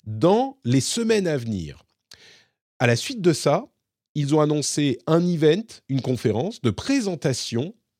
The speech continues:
de la recherche et de l'I A pour le huit février. Évidemment, Google est bien placé pour ce genre de choses. Euh, je ne sais pas si vous avez vu les,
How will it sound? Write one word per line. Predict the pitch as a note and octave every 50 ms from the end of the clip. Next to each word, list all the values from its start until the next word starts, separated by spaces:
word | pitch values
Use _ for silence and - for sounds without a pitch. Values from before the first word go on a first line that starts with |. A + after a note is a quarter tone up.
| _ - - -
de | A2 G2+ B2 B2 A#2+ A#2 A2+ -
la | G#2 F#2+ F#2 F2+
recherche | E2 C3+ E3 D#3 - - D3+ C#3 - -
et | A#2 G2
de | F2+ G2+
l'I | G#2 G#2 G#2+
A | G#2+ C#3 G3+ C4 - _ - - _ _ _ _ _ -
pour | - F3 G#3+ C4 B3+ F#3+ - - _ _ _
le | - A2 A2+ A#2+ A#2+
huit | A2 G#2 A2 D3 G3+ A3
février. | - - F#3+ D#3 C3+ B2 B2 A2+ F#2 E2 D#2+ - _ _ _ _ _ _ _ _ _ -
Évidemment, | G#2+ G2 G#2+ A#2 G#2+ C3+ C3+
Google | A2 A2 G#2 B2 A#2 G2
est | E2+
bien | D#2 F2 G#2 G2+
placé | F#2 - G2+ G2 - - A2+ G2+
pour | - - G2 F2+ -
ce | - -
genre | F2 E2+ E2
de | D2+ E2+ F2+
choses. | - - D3 D#3+ F3+ D#3+ G#2+ - - - - - - - -
Euh, | - G#2 G2+ G#2 -
je | G#2+ G#2
ne | G#2+
sais | A#2
pas | A#2 D#3+
si | D#3+ - C3+
vous | B2+ A2 A#2+
avez | A2+ A2 A2+
vu | G#2+ G#2+ B2+ C#3 B2 - -
les, | G#2+ G2 G2 G2+ G2+ G2 F#2+ F#2 -